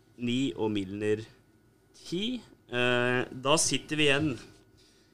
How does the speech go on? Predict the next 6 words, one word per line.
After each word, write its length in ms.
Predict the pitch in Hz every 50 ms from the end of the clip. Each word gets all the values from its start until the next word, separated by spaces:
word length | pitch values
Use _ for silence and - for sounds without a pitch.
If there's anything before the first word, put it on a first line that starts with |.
| _ -
med 180 | 117 120 120 117
en 120 | 135 143 135
liste 360 | 123 110 - - - 123 127
som 320 | - - 127 123 127 127
heter, 640 | 120 127 117 107 92 - - - 117 120 120 104 95 92 - - _ _ _ - - _ _ _ - - 87 98 101
eh, 580 | 104 107 107 104 104 104 101 101 101 101 101